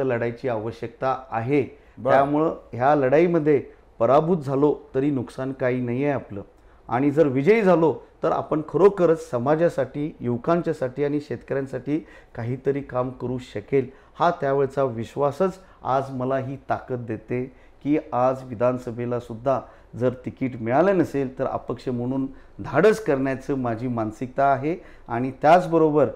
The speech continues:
Speaker 1: माझ्याबरोबरच्या जी सर्व टीम आहे, जे कार्यकर्ते आहेत, मी कार्यकर्ते म्हणण्यापेक्षा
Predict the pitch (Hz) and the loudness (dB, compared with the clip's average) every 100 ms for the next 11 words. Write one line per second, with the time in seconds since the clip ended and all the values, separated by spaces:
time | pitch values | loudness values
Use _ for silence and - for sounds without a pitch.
0 | - - - 117 117 139 127 127 127 127 | -10 -16 -4 -2 0 0 0 -2 -2 -4
1 | 120 123 123 120 120 117 156 180 165 117 | -4 -6 -4 -4 -4 -2 0 2 2 2
2 | 123 113 - 110 117 117 117 151 156 135 | -2 -4 -6 -8 -8 -4 -2 0 0 0
3 | 151 127 - - - - 131 131 143 151 | 0 0 -2 -16 -20 -8 -6 0 2 2
4 | 156 160 139 147 135 139 143 139 - 151 | 2 0 2 0 0 -2 -4 -6 -4 -4